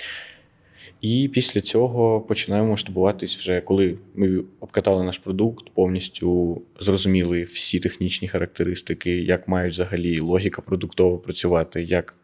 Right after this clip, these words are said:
в принципі, студентам від натиснути старт в боті до подачі на вакансії себе поводить.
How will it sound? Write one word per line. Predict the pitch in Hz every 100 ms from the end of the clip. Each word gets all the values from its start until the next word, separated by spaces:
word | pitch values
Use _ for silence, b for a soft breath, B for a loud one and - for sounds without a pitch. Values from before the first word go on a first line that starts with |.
| _ _ _ _ _ -
в | -
принципі, | - 107 98 - -
студентам | - 92 95 92 82 80 78 -
від | 92 - - -
натиснути | 98 95 101 - 90 87
старт | 82 - 113 117 101
в |
боті | 92 95 90 85
до | 85 92 87 B B B B
подачі | 92 90 -
на | 98
вакансії | 92 98 98 101
себе | - 95
поводить. | 95 98 127 123 -